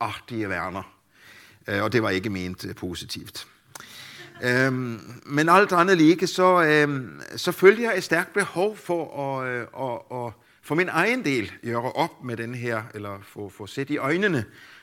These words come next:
øh, den her fare, som jeg, øh, har, har det vidst også fandtes fra, fra den, øh, fariseisme, som ligner kristendommen vældig mye, men som er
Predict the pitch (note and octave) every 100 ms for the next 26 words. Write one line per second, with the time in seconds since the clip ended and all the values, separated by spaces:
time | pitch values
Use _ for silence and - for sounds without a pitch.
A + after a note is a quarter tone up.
0 | _ _ A2+ A2 B2 C3+ C3 A#2+ A#2+ A#2
1 | D#3+ F3 D#3+ C3 A2+ A2+ G#2 A2+ G#2+ G#2
2 | G2 - - - - - - - B2+ -
3 | F#2+ B2+ B2 D3 - - - A2 A2 -
4 | G2+ G2 G#2+ - A2 G#2+ - _ _ _
5 | _ - - A2 G#2 B2 B2+ - _ _
6 | _ _ _ _ A2 G#2 G2 F#2+ - A#2
7 | A#2 A2+ C3 - F3 - - D#3 - C#3+
8 | B2 A#2+ E3 G#3+ A3+ G3+ - C3 - -
9 | A#2 A2+ G#2+ A2 A2 G#2+ A2 A#2 A2 G2
10 | G#2 A2 - _ _ _ _ _ G#2 G#2
11 | - B2+ B2 B2+